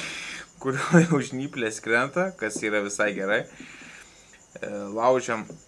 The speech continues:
didžiasias, per sąnarį reikia nusukti ir gražiai išsiema kartu su mėsyte. Eik sau,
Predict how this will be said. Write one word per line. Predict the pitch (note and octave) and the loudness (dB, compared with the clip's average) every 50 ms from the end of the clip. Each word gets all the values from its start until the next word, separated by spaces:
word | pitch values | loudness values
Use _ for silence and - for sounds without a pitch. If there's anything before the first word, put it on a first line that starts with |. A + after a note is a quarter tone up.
| - - _ - - - - - - - - - - - | -20 -20 _ -20 -20 -20 -20 -20 -20 -20 -20 -20 -20 -16
didžiasias, | A#2+ A2+ G2+ A2 A2 G#2+ A#2 A2+ - - E3 E3 E3 - - - - - - - - - - - - - - - | -16 -12 -10 -4 0 0 0 0 0 -2 -4 -4 -4 -8 -12 -14 -20 -20 -20 -20 -20 -20 -20 -20 -20 -12 -4 0
per | B2+ C3 C3 C3 C3 B2+ - - | 2 2 2 2 0 -2 -4 -6
sąnarį | - - - D3+ C#3+ C#3 C3 A#2 A2 G#2 A2 G#2+ | -12 -6 -2 0 0 0 0 -2 -6 -6 -8 -8
reikia | G#2+ A2+ A#2 A2+ - B2+ A2+ - - - - - D#3 E2+ - - - - - B2 | -8 -6 -6 -4 -4 -4 -4 -4 -4 -2 -2 -2 -2 -6 -14 -16 -20 -20 -18 -14
nusukti | B2 A2+ G2+ - - C#3 C#3+ - - - F#3 F3+ F3 - - _ _ - - - _ _ _ _ - - - | -14 -12 -10 -10 -10 -10 -12 -12 -8 -8 -8 -8 -8 -10 -16 _ _ -20 -20 -20 _ _ _ _ -20 -16 -14
ir | G#2+ G#2 G2 | -12 -10 -10
gražiai | G#2 G#2+ G#2+ G2+ - B2 A#2 B2 C#3 C#3 - - - - - - | -10 -8 -8 -6 -4 -4 -4 -4 -6 -8 -14 -20 -20 -20 -20 -18
išsiema | - - - - G#2+ G#2+ G#2+ G#2+ G#2 G#2 G2+ - - - - - - - - - - _ _ - | -14 -12 -8 -6 -4 -2 -2 -2 -2 -6 -6 -8 -14 -20 -20 -20 -20 -20 -20 -20 -20 _ _ -12
kartu | - A2 G#2+ - - A2+ | -10 -10 -10 -8 -8 -8
su | - - - B2 | -8 -8 -10 -10
mėsyte. | A2 G#2 G#2 - - B2 B2 - D3 C#3+ D3 D3 - - - - - - - - - - - - - - - - - _ - - - - - - - - - - - - - - | -10 -10 -10 -10 -10 -10 -10 -6 -6 -6 -6 -6 -10 -20 -20 -20 -20 -20 -20 -20 -20 -20 -20 -20 -20 -20 -20 -20 -20 _ -20 -20 -20 -20 -20 -20 -20 -20 -20 -20 -20 -18 -10 -6
Eik | A#2 A#2 A#2 A2+ - | -4 -4 -4 -4 -8
sau, | - - - C3 B2 B2+ B2+ B2 B2+ | -12 -8 -4 0 2 2 2 2 0